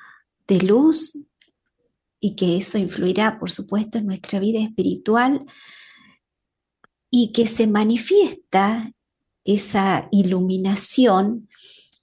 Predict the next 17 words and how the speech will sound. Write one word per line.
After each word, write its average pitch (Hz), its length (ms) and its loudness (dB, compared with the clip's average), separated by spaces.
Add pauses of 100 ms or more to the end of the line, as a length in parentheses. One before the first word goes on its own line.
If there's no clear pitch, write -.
(100)
y 196 140 -2
voy 202 140 0
a 208 40 2
leer 202 380 2
exactamente 214 880 -2
lo 208 160 -2
que 202 120 0
él 220 160 0
dice, 208 480 -4 (480)
en 226 240 4
la 202 140 2
capacidad 220 760 0 (140)
de 233 80 2
expresar 190 600 -2
en 175 140 0
forma 220 460 -2
sencilla, 185 1120 -6